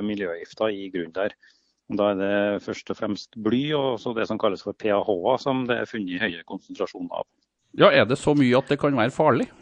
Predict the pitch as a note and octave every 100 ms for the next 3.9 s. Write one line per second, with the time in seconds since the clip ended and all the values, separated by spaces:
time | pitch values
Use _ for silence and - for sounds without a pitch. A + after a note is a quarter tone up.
0 | - - - C3 C#3 C#3+ - D#3 D#3+ -
1 | A#2+ C3 - C3+ B2 B2 A#2 A#2 - -
2 | A2+ - A2+ A2+ A2+ - - B2+ C3+ C3
3 | A#2+ A2+ A2 G#2 - A#1 G#2 G#2